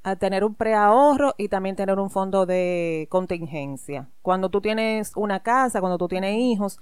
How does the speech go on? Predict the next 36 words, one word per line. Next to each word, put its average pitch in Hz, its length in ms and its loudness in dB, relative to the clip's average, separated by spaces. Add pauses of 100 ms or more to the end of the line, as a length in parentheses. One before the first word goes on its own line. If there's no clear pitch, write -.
(720)
se 214 180 -2
te 208 80 0
pueden 208 220 0
presentar 214 400 -2
imprevistos, 202 760 -2
entonces 190 640 -4
es, 196 300 -4
eh, 202 240 -4 (140)
siempre 226 340 -2
tiene 233 220 -2
que 233 80 -2
tener 185 380 -2
es 202 240 -4
el 208 120 -2
ahorro 262 640 4
y 190 240 -4
el 185 220 -6
fon-, 190 260 -2
y 190 180 0
el 185 100 -2
fondo 190 240 -2
de 202 80 -2
contingencia, 185 640 -2
que 233 120 -4
para 233 220 0
mí 202 200 -4
no 175 140 -2
es 170 140 -4
lo 185 100 0
mismo. 262 300 -2
Hay 196 80 0
personas 190 360 -4
que 202 100 -2
lo 202 100 4
unen, 277 400 4
pero, 180 460 2